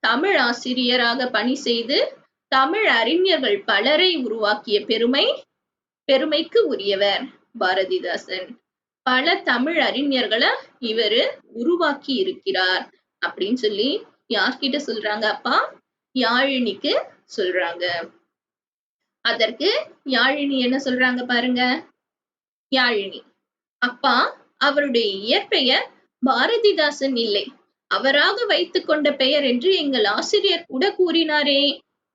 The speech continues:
நானும் உங்களுக்கு முதல்ல சொன்னேன் இல்லையா? அவருடைய குறிப்புகள்லாம் சொன்னேன், அவருடைய இயற்பெயர் என்ன அப்படிங்கறத சொன்னேன் இல்லையா? அதே மாதிரி இப்ப யாழினியும் அவங்க ஆசிரியர் சொன்னதை நினைவில் வைத்துக்கொண்டு அவர் அப்பாவிடம்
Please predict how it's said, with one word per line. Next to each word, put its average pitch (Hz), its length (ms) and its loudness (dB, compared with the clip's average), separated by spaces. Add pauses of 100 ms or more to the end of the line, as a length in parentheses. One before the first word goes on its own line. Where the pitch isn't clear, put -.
(500)
நானும் 220 360 0
உங்களுக்கு 269 440 -2
முதல்ல 254 300 0
சொன்னேன் 240 540 -4
இல்லையா? 254 600 0
அவருடைய 220 540 -2 (880)
குறிப்புகள்லாம் 277 760 0
சொன்னேன், 226 220 -2
அவருடைய 208 460 0
இயற்பெயர் 214 560 -2
என்ன 190 540 -4
அப்படிங்கறத 202 520 -2
சொன்னேன் 202 340 -6
இல்லையா? 254 360 0
அதே 202 300 -2
மாதிரி 226 320 -2
இப்ப 247 180 -4
யாழினியும் 208 800 -2 (380)
அவங்க 202 340 -2
ஆசிரியர் 277 640 0
சொன்னதை 202 400 -2
நினைவில் 240 460 -2
வைத்துக்கொண்டு 190 600 -2 (440)
அவர் 165 260 -10
அப்பாவிடம் 220 580 -4